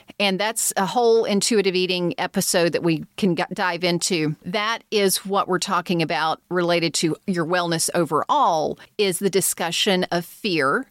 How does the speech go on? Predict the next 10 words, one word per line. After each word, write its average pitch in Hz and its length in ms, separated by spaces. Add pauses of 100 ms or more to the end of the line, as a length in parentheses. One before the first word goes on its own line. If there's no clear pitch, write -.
shame, 180 460
guilt, 175 380
things 190 300
along 208 320
there, 180 400 (100)
versus 294 920 (320)
love, 160 760
the 185 520
limiting 285 800 (200)
belief 226 800